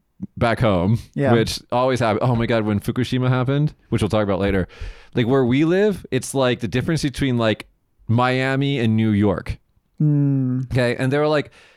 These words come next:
Speaker 1: "Hey guys, how, how's everything in Japan? Is everything okay with the nuclear power plant?" I'm like, "Dude,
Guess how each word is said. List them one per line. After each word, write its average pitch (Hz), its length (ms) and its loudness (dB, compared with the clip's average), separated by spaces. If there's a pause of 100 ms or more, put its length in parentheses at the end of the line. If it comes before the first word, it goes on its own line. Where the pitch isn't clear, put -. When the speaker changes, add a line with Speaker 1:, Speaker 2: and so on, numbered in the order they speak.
Speaker 1:
"Hey 185 260 0
guys, 156 500 2
how, 156 400 0
how's 156 300 0
everything 175 460 0
in 151 160 0
Japan? 131 960 0
Is 117 180 -2
everything 147 320 0
okay 147 280 -2
with 139 100 -2
the 123 80 -2
nuclear 139 520 0 (280)
power 139 360 2
plant?" 101 320 0
I'm 104 140 -2
like, 98 280 -6
"Dude, 117 380 -6